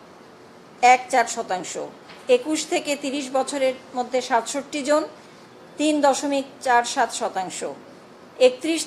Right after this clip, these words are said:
থেকে চল্লিশ বছরের মধ্যে একশো ছেচল্লিশ জন, সাত দশমিক পাঁচ আট শতাংশ।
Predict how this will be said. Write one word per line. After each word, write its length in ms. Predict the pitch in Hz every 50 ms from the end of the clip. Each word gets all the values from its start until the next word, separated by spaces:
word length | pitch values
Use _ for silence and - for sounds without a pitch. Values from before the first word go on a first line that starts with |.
| -
থেকে 220 | 330 277 - 294 294 294 285 277 - - - - -
চল্লিশ 300 | 277 269 277 277 294 285 269 277
বছরের 360 | 285 269 285 320 285 277 269 269 262
মধ্যে 280 | 262 254 233 277 269 269 254 - - - 220
একশো 240 | 226 220 - - 269 247 -
ছেচল্লিশ 460 | - 233 240 269 262 269 269 285 285 277 -
জন, 140 | 285 285 302 427 - - - - - - - - - -
সাত 200 | - 262 262 254 254 -
দশমিক 400 | 269 262 - 320 277 269 269 254 262 - - - - - - - - -
পাঁচ 200 | 233 240 240 240 - 240
আট 80 | 233 226 -
শতাংশ। 380 | 233 208 - 190 175 180 175 -